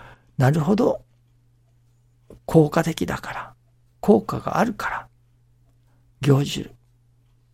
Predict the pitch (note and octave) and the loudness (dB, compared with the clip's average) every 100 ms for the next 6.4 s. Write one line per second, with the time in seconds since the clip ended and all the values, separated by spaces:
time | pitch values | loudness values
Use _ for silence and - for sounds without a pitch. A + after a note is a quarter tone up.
0 | - - F#3+ G3 F3+ A#3+ A3+ - A3+ F#3+ | -4 2 2 2 2 2 0 -4 0 2
1 | F#3+ C4 A3 - _ D3 F#3 F#3 C#3 - | 2 2 2 -4 _ 0 2 2 -2 -8
2 | C3+ - D3 F3+ - _ _ _ _ _ | -10 -8 -6 -6 -8 _ _ _ _ _
3 | _ _ _ _ _ _ _ _ _ - | _ _ _ _ _ _ _ _ _ -20
4 | - - _ - G3+ D#3 - - G#3+ G3+ | -20 -20 _ 0 2 2 0 4 6 4
5 | - E3+ A#3+ - A3+ A3 A3+ A3+ - F#3 | 4 4 4 4 2 2 0 0 -2 -4
6 | - B3 - | -4 -4 -4